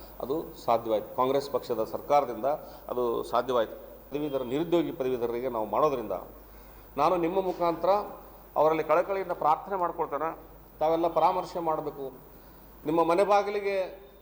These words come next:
ಇಂಥ ಅನೇಕ ಸೌಲಭ್ಯಗಳನ್ನು ತಂದು, ನಿಮ್ಮ ನಿರುದ್ಯೋಗವನ್ನು ತಪ್ಪಿಸಿ, ಸೌಲಭ್ಯಗಳನ್ನು ಕೊಟ್ಟು, ಅನೇಕ ಅವಕಾಶಗಳನ್ನು ಮಾಡಿಕೊಟ್ಟಿರ್ತಕ್ಕಂಥ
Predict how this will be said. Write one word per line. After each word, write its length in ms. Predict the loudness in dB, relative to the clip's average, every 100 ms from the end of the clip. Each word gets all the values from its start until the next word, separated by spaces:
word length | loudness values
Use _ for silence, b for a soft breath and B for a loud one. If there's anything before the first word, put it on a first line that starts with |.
| -10
ಇಂಥ 140 | -2
ಅನೇಕ 440 | 0 2 2 2
ಸೌಲಭ್ಯಗಳನ್ನು 640 | 0 2 2 2 2 0 -2
ತಂದು, 480 | -2 -4 -6 -8 -8
ನಿಮ್ಮ 140 | -6
ನಿರುದ್ಯೋಗವನ್ನು 600 | -2 0 2 4 4 2
ತಪ್ಪಿಸಿ, 580 | 0 -4 -6 -8 -8 0
ಸೌಲಭ್ಯಗಳನ್ನು 640 | 4 6 4 2 0 -2 -4
ಕೊಟ್ಟು, 540 | -6 -6 -4 -4 -2
ಅನೇಕ 340 | 0 0 2 4 6 4 -2 -10 B B
ಅವಕಾಶಗಳನ್ನು 680 | -4 0 0 0 -6 -6 -4
ಮಾಡಿಕೊಟ್ಟಿರ್ತಕ್ಕಂಥ 840 | -6 -6 -8 -10 -14 -12 -8